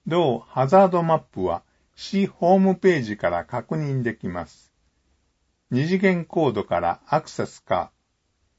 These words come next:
自転車シミュレーターを活用。危険予測能力を高める。問い合わせ、一般社団法人、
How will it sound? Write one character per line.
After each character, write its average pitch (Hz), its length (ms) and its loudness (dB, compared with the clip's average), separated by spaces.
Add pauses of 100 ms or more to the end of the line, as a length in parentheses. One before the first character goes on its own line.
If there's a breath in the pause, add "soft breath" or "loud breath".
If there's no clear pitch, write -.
(1120)
自 127 140 -6
転 196 300 4
車 170 200 -2
シ 156 160 -6
ミ 165 120 2
ュ 185 40 4
レ 185 200 4
ー 135 80 -6
タ 107 240 2
ー - 20 -
を 92 180 -2
活 104 320 -6
用。 101 380 -4 (680)
危 139 120 -2
険 202 240 4
予 190 180 4
測 180 320 0
能 165 200 2
力 107 320 -2
を 98 100 -2
高 143 320 -2
め 139 160 -2
る。 87 200 -6 (1600)
問 165 200 0
い 165 60 0
合 147 80 4
わ 127 140 2
せ、 110 300 -6 (460)
一 135 160 -4
般 190 360 0
社 170 180 2
団 175 240 0
法 135 300 0
人、 95 320 -10